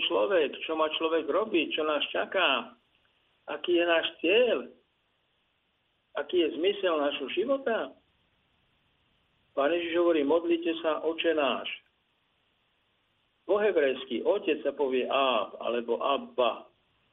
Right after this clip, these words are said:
A Pán Ježiš hovorí: "Modlite sa, Abbi." Aj v slovenčine nepoužívame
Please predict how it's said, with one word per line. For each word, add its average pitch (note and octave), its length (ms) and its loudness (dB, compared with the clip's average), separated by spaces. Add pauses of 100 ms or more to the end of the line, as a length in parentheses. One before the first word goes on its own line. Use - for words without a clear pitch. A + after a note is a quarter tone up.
(300)
A - 80 -10
Pán E3 240 0
Ježiš E3 320 -4
hovorí: D#3+ 320 2
"Modlite C#3+ 720 -2
sa, C3 240 -2 (160)
Abbi." D3 800 -2 (1000)
Aj B2 80 -12
v - 80 -12
slovenčine C#3+ 640 0
nepoužívame C3 560 0